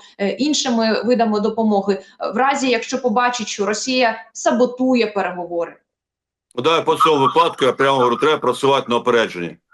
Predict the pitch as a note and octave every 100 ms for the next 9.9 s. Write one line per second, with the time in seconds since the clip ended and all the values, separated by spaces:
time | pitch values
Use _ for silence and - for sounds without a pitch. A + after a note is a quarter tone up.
0 | _ A2+ C3+ C3 C3+ C#3 C#3 C#3+ G#3+ G#3+
1 | - C3+ C3 B2+ C3+ C3+ C#3 B2 A2 B2+
2 | A#2+ C#3 B2 - D3 C#3 B2+ C#3 A#2+ A2
3 | A#2+ B2 B2+ - A#2 C3+ B2+ A2+ - -
4 | - C3+ C3+ B2+ C#3+ B2+ B2 C3+ C3 D3
5 | B2+ E3 A2+ C#3 C3 B2 B2 D3+ D3+ C3+
6 | B2+ B2+ C#3+ B2+ A2 - _ _ - C#3
7 | B2 D3+ C3+ - D#3 D3 A#2+ A2+ C#3+ D3
8 | G#3 F3+ D3+ C#3+ C3+ C3+ C#3+ C#3 C3 G2
9 | D3 C3+ C3 - C3 C3 A#2+ G2+ F2+